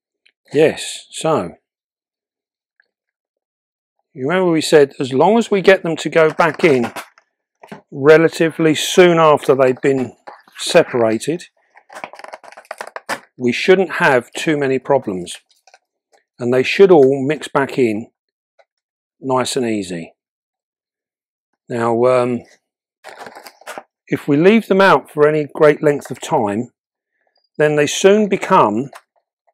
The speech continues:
back into that solitary way of thinking.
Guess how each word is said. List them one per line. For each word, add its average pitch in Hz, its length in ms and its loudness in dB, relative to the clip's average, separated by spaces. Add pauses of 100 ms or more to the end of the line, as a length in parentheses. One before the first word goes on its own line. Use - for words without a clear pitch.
(1500)
back 160 280 -2
into 170 220 -2
that 151 200 -2
solitary 143 840 0 (200)
way 139 260 2
of 120 100 -4
thinking. 113 520 -4